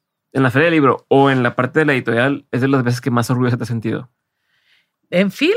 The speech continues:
Speaker 2: mucho, siempre.
Speaker 1: Pero algunas, algún momento que has dicho, "Especialmente este momento recuerdo y me siento muy orgullosa cuando pienso en ese"?
Speaker 2: Mira, un año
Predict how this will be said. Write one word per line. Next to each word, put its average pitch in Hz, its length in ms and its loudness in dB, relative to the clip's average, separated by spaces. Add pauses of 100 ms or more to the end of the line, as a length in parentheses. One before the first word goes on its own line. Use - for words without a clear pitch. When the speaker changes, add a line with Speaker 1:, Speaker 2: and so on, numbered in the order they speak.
(320)
Speaker 2:
mucho, 151 520 -6 (120)
siempre. - 480 -8
Speaker 1:
Pero 131 140 2
algunas, 131 400 2
algún 135 240 2
momento 170 380 0
que 151 120 -2
has 156 80 0
dicho, 165 420 0 (880)
"Especialmente 147 580 -2
este 151 120 -4
momento 151 160 0
recuerdo 147 340 0
y 135 60 -2
me 123 440 -6
siento 127 220 -2
muy 135 220 0
orgullosa 123 400 -4
cuando 113 220 -6 (260)
pienso 117 240 -2
en 117 80 -4
ese"? - 180 -8
Speaker 2:
Mira, 180 320 2 (140)
un 240 280 0
año 262 480 0